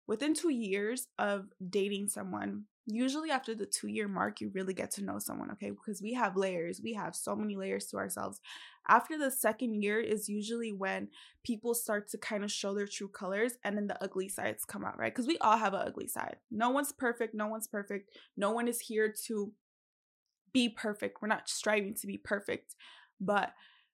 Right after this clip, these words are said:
we all have a very ugly side. And once that starts to come out during that two-year relationship,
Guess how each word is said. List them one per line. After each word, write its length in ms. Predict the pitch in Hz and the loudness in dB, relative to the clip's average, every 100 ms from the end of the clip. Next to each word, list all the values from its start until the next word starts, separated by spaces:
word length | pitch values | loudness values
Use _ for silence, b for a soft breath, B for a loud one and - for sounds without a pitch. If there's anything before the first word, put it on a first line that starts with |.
| _ _ _ | _ _ _
we 160 | 226 285 | 2 6
all 260 | - 214 240 | 10 12 10
have 420 | 214 208 185 - - | 6 2 2 -2 -4
a 60 | 196 | -2
very 480 | 190 190 202 214 - _ | 0 0 -2 -4 -12 _
ugly 320 | 202 190 190 | -4 -4 -4
side. 520 | 208 - 285 220 196 - | 0 4 4 4 0 0
And 380 | 220 220 220 208 208 | 4 4 4 0 -2
once 540 | 214 220 262 269 - - | 2 6 6 4 -2 0
that 340 | 208 220 226 | 6 6 6
starts 380 | - 220 220 - | 2 2 2 -2
to 100 | 233 | -2
come 320 | - 226 214 | -2 -2 0
out 400 | 208 202 208 - _ B B B B _ _ _ _ _ _ 202 | 2 2 2 -2 _ B B B B _ _ _ _ _ _ 4
during 320 | 226 233 240 | 6 8 8
that 340 | 220 - - - | 4 2 -6 -8
two-year 420 | - 240 226 226 | -4 -4 -2 -2
relationship, 840 | 202 190 240 247 233 196 196 - | 0 0 0 -2 -4 -2 -2 -4